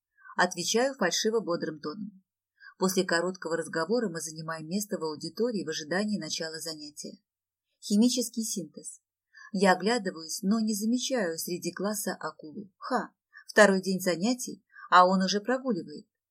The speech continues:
Кажется, мне не о чем переживать. Этот отморозок уже потерял интерес к учёбе и ко мне тоже. Настроение улучшается вмиг.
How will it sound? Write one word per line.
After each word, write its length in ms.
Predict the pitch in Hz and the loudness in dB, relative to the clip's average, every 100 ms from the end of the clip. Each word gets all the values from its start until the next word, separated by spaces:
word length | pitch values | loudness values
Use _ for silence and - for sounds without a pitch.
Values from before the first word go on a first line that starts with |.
| _ - - | _ -20 0
Кажется, 480 | 254 285 285 - 262 | 4 4 2 2 4
мне 200 | 240 247 | 4 2
не 160 | 254 | 2
о 100 | 277 190 | 2 0
чем 180 | 175 | -2
переживать. 760 | 151 165 165 165 147 - - - _ _ - | -2 -2 -2 -6 -10 -14 -20 -20 _ _ 2
Этот 260 | 202 208 | 6 8
отморозок 720 | 196 190 180 196 240 185 185 - | 6 4 4 4 2 -2 -4 0
уже 220 | 185 214 | 2 4
потерял 460 | 220 226 254 202 | 2 0 2 2
интерес 400 | 160 - 175 175 | 0 -4 -2 -2
к 60 | - | -4
учёбе 460 | 175 277 262 165 - | -6 -4 -4 -6 -6
и 120 | - 202 | 0 0
ко 180 | 180 | 2
мне 180 | 170 202 | 0 -2
тоже. 340 | 214 160 160 - - _ _ _ _ - | -4 -8 -12 -16 -20 _ _ _ _ -8
Настроение 760 | 170 175 175 175 233 262 254 254 | -6 2 2 4 0 0 -4 -4
улучшается 720 | 175 165 - 185 175 - 156 | -4 -2 0 -2 -2 -8 -10
вмиг. 400 | 151 - _ | -12 -18 _